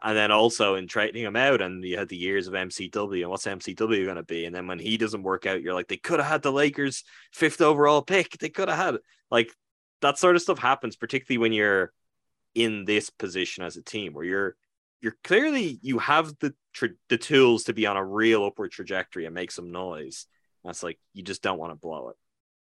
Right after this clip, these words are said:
I have one last quick thing, Jordan. Uh, this is specifically for you, 'cause I, I'm not someone who has watched M L B Network before. I had to watch M L B Network 'cause the Brewers did not want to make it easy for people to watch this charade. So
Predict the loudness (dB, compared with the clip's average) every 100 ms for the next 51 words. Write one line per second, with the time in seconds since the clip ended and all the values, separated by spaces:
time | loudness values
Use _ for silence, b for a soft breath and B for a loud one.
0 | _ 0 2 6 6 6 4 2 -4 -4
1 | 0 0 0 0 2 0 -8 -6 -4 -4
2 | -6 -12 -18 _ _ _ -10 -4 -2 -2
3 | 0 0 0 -6 -8 -8 -2 -2 0 0
4 | 0 -2 -4 -4 -4 -8 -12 -14 -8 -2
5 | -2 -2 -8 -12 -8 -8 -6 -6 -8 -8
6 | -8 -6 -6 -4 -6 -6 -6 -6 -6 -6
7 | -6 -10 -12 -16 -6 -2 0 -2 B B
8 | B -6 -2 -2 -2 -4 -4 -2 -2 -2
9 | -6 -4 -4 -4 -6 -6 -10 -8 -6 -4
10 | -4 -6 -8 -6 -6 -8 -10 -14 -10 -8
11 | -6 -6 -6 -8 -8 -10 -10 -12 -8 -6
12 | -6 -6 -8 -6 -6 -4 -6 -10 b b
13 | b _ -2 0 2 2 0 -2